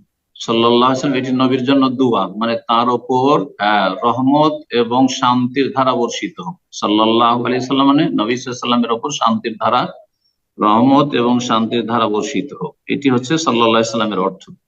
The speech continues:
আর যখন আপনি সাক্ষ্য প্রদান করলেন যে আল্লাহ ছাড়া কোনো সত্য মাবুদ নেই, তো না করলেন, তার মানে আপনি যেমন কোনো দেবদেবীর সামনে ঝুঁকবেন না, তেমন কোনো মাজারে ঝুঁকবেন না।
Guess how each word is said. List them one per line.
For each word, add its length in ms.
আর 180
যখন 280
আপনি 220
সাক্ষ্য 420
প্রদান 360
করলেন 240
যে 100
আল্লাহ 240
ছাড়া 220
কোনো 200
সত্য 360
মাবুদ 500
নেই, 720
তো 80
না 520
করলেন, 500
তার 160
মানে 300
আপনি 520
যেমন 720
কোনো 600
দেবদেবীর 580
সামনে 420
ঝুঁকবেন 500
না, 180
তেমন 360
কোনো 220
মাজারে 500
ঝুঁকবেন 400
না। 220